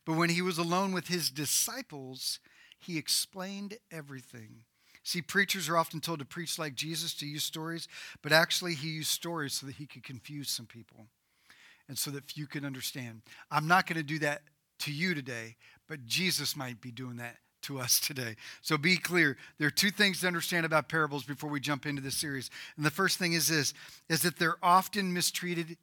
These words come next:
and they're mis-, um, applied. That means we need to read them as, as just a big story.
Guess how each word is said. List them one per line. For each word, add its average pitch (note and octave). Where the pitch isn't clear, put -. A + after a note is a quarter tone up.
and D3+
they're C#3+
mis-, C#3+
um, C#3+
applied. C3+
That F3
means F3+
we F3
need F#3
to F3
read F3
them G3+
as, D#3+
as D3
just E3+
a D#3
big C3+
story. C3